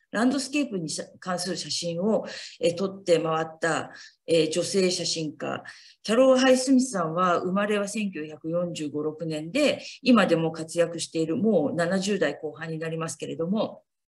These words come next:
えー、活躍している写真家です。で、このハイスミスさんが、あの、お手本とするのは、このジョンストンなんですね。で、ここに写っているのは、あの、ワシントンディーシーの中の、えー、有名な高級ホテル、ウィラードホテルで、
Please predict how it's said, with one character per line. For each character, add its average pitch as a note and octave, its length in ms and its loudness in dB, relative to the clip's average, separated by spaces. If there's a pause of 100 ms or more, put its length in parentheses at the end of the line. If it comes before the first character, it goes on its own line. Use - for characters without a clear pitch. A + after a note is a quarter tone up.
(300)
え D#3 80 -4
ー、 C#3+ 40 -6
活 E3 260 -4
躍 D#3+ 220 0
し - 120 -6
て D#3+ 100 -4
い D3+ 80 -2
る F#3 240 2 (300)
写 - 120 -6
真 E3+ 240 -2
家 D#3+ 120 -4
で D#3+ 120 -2
す。 - 220 -10 (340)
で、 G3 100 0
こ G#3 120 0
の G3+ 80 0
ハ A#3+ 160 2
イ D4+ 60 4
ス E4 160 -2
ミ D#4 100 4
ス - 120 -2
さ F#3 120 2
ん E3 120 -2
が、 F#3 360 2
あ E3 60 -4
の、 D#3 120 -2
お F3 60 0
手 B3+ 140 6
本 B3 200 6
と A3 120 -2
す A3+ 120 -6
る G#3 120 -4
の D3+ 100 -6
は、 D3 240 -8
こ E3+ 60 -12
の E3 100 -6
ジ E3+ 120 0
ョ A3 40 4
ン G#3+ 80 2
ス F#3 120 -4
ト - 80 -8
ン - 20 -6
な - 60 -8
ん - 40 -16
で - 140 -20
す - 140 -10
ね。 E3+ 140 -14 (600)
で、 G3+ 140 2
こ B3 160 2
こ D4+ 100 4
に C#4+ 80 10
写 C#4+ 220 4
っ B3+ 40 0
て A#3+ 160 -2
い G#3 100 4
る F#3 120 4
の D#3+ 160 0
は、 E3 160 0
あ E3 60 -2
の、 E3+ 100 0
ワ E3+ 100 0
シ A#3+ 160 2
ン A#3 80 0
ト A#3+ 100 2
ン A3+ 60 4
デ A3+ 100 0
ィ - 20 0
ー A3 40 -2
シ A#3 180 0
ー G3+ 40 -2
の D#3 80 -4
中 D#3+ 280 -6
の、 E3+ 300 0 (300)
え E3 80 0
ー、 - 20 2
有 A3 260 4
名 A3+ 200 6
な G#3 160 4
高 G#3 220 0
級 G3 160 -2
ホ G#3 100 -2
テ F3+ 160 0
ル、 D3 80 -4
ウ - 80 -6
ィ F#3+ 160 4
ラ G#3 120 4
ー - 40 2
ド F#3 80 0
ホ F#3+ 140 -4
テ D3+ 120 -8
ル C3+ 140 -10
で、 F3 360 2